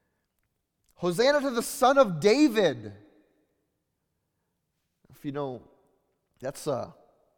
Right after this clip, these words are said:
maybe just rolls off of our lips, like, we don't really think much of it, but for a Jewish person to say, "Hosanna to the Son of David." David was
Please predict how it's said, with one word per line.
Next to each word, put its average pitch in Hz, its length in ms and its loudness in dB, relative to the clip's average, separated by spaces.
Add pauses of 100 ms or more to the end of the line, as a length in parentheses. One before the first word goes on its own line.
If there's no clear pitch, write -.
(120)
maybe 143 200 -8
just 120 180 -16
rolls 131 400 -6
off 127 260 -6
of 117 160 -16
our 131 320 -6
lips, 110 440 -14
like, 110 140 -10
we 120 80 -10
don't 120 180 -10
really 117 160 -10
think 131 380 -18
much 120 280 -14
of 135 180 -8
it, 127 140 -10
but 98 140 -16
for 123 180 -10
a 110 60 -8
Jewish 139 440 -12
person 131 540 -12 (440)
to 113 100 -20
say, 143 140 -10
"Hosanna 165 680 0
to 160 80 -10
the 143 120 -4
Son 196 360 -4
of 131 260 -6
David." 147 480 -6
David 156 440 -6
was 120 580 -8